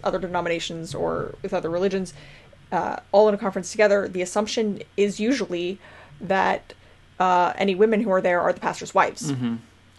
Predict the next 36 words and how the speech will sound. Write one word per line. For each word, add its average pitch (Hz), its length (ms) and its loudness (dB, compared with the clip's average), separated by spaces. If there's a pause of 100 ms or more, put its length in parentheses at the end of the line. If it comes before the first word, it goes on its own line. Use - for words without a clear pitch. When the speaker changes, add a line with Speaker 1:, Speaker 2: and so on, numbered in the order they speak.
(480)
Speaker 1:
Um, - 460 -2 (220)
or, 185 380 -2 (180)
you 190 80 -6
know, - 160 -8 (320)
there's, 185 520 -4
there's 190 300 -2
always 202 280 6
this 196 160 -6
assumption 202 380 0
that, 185 260 2
well, 208 140 4
of 208 160 -2
course 320 420 0
the, 185 580 -4
the, 175 400 -6 (240)
you 208 100 -4
know, 196 60 2
the 196 100 0
minister 196 380 0
is 165 80 -4
a 175 60 -6
guy, 180 640 8 (260)
and 185 160 -4
so 208 160 0
when 185 80 0
a 196 60 -2
woman 240 200 6
shows 196 300 2
up 185 240 2 (380)
and 185 380 0
says, 180 380 2
"Well, 196 120 4
I'm 240 160 8
a 220 40 4
minister 202 280 -2
too," 220 420 4